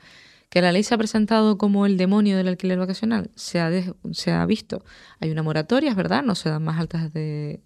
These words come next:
de vivienda vacacional. Ha perdido dos mil cuarenta y ocho viviendas desde que la ley está en vigor hasta aquí. Y luego hay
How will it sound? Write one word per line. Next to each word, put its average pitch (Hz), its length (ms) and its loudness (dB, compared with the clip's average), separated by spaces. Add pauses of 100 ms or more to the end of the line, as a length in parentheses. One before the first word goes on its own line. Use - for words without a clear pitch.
de 165 140 -6
vivienda 156 280 -4
vacacional. 190 580 -2 (720)
Ha 180 160 4
perdido 175 480 2
dos 165 300 -2
mil 196 340 4
cuarenta 160 400 -4
y 160 60 -2
ocho 190 280 -2
viviendas 180 600 2
desde 156 180 -4
que 156 80 -4
la 160 120 -2
ley 170 120 -2
está 180 200 -6
en 175 60 -4
vigor 160 260 -2
hasta 175 200 0
aquí. 294 280 0 (760)
Y 190 140 0
luego 247 440 6
hay 247 300 6